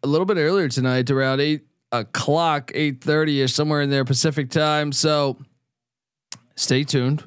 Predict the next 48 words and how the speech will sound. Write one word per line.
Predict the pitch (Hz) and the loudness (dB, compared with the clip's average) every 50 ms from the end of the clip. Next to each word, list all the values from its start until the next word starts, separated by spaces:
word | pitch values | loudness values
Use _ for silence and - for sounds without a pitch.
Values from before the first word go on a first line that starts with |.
| - - - | -12 -6 -4
Every | 110 113 120 127 | -2 0 0 2
single | 139 147 147 143 | 2 0 0 0
night | 135 135 | 0 0
of | 143 139 | 0 0
the | 135 | 0
college | 123 151 147 143 135 | 0 0 0 0 0
basketball | 120 143 139 135 127 - 139 135 135 131 | 0 0 0 0 -2 -2 0 0 0 0
season, | - 147 139 127 139 139 | 0 0 2 2 2 2
we | 147 147 | 2 2
are | 143 143 | 2 0
live | 143 143 143 147 147 139 123 | 0 0 0 0 0 0 0
doing | 156 165 175 175 | 0 0 2 2
the | 160 160 | 0 0
damn | 147 160 160 156 143 | 2 2 0 0 0
thing. | 120 165 165 160 156 147 131 120 - _ _ _ _ _ _ _ _ _ _ _ _ - - - - - | 0 0 0 2 0 0 -2 -6 -10 _ _ _ _ _ _ _ _ _ _ _ _ -14 -14 -14 -14 -8
As | - 123 135 123 127 | -2 0 0 2 2
I | 127 | 2
know | 131 139 143 156 | 2 2 2 2
your | 160 151 139 | 2 2 2
Youngstown | 131 131 135 143 151 135 - 156 147 135 | 2 2 2 0 0 -2 -2 -2 -2 -2
State | 120 - 170 170 165 139 | -2 0 0 0 0 -2
boys | 117 143 143 135 127 120 - - - - - - - - - - | 0 0 0 0 0 -2 -6 -10 -16 -20 -20 -20 -20 -20 -6 0
go | - 185 190 | 2 2 2
to | 185 180 | 2 2
Ann | 180 185 185 175 | 2 2 2 2
Arbor | 180 190 214 233 226 208 196 | 2 2 2 2 2 0 0
tomorrow. | 175 170 160 156 147 131 120 110 98 110 - - - _ | 0 0 0 0 2 0 0 -2 -4 -6 -12 -20 -4 _
Big | - 226 220 - | 0 0 0 0
time | - 226 214 202 190 190 | 0 0 2 2 2 2
matchup. | 208 214 220 208 - - 196 156 135 117 - - | 2 2 0 0 0 0 0 0 0 -2 -4 -2
But, | 156 190 175 170 139 - - | 0 0 0 0 0 0 0
uh, | 190 180 175 165 156 139 127 - - - - - - - - _ _ | 2 2 2 2 0 0 -4 -6 -12 -20 -20 -20 -20 -20 -20 _ _
look, | - 220 208 156 120 - - _ | 2 2 2 2 -2 -8 -8 _
this | - 208 175 180 | 0 0 2 2
is | 196 185 | 2 4
an | 185 180 | 4 4
F | 175 170 156 | 2 0 0
C | 135 151 160 151 | 0 0 2 2
S | 139 127 | 2 0
football | - - 139 120 123 - 113 104 | 0 0 0 0 0 0 0 0
show. | 117 - - 117 | 0 2 2 2
We'll | 131 147 160 | 2 2 0
talk | 151 - 185 175 165 | 2 2 2 2 2
about | 151 160 156 151 147 147 | 2 2 2 2 2 2
all | 151 151 151 | 2 2 2
those | 156 151 147 135 | 2 2 0 0
basketball | 120 143 143 143 139 - 147 139 135 | 0 0 0 0 0 0 0 0 2
matchups | 131 139 139 131 123 147 139 131 123 | 2 0 0 0 0 0 -2 -2 -2